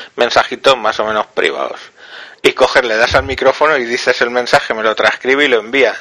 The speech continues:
Dice, "Pues me estoy enterando de lo que estás diciendo". Digo, "Ya, pero no estoy ahí tecleando como un mandril".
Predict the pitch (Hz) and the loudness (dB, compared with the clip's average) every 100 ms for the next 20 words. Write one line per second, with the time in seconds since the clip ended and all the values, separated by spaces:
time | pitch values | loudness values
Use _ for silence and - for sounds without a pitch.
0 | 123 113 101 101 101 - 120 135 135 127 | -6 -4 -2 -2 -4 0 0 4 4 4
1 | 117 107 104 104 87 - 117 104 82 73 | -2 -4 -2 -2 -2 -4 -2 -2 -2 -2
2 | 87 - 73 80 107 - 104 95 - 92 | -2 -2 -2 -2 -2 0 2 0 -2 -4
3 | - 95 87 92 95 98 92 92 117 90 | -2 -4 -4 -6 -6 -6 -6 -4 -6 -6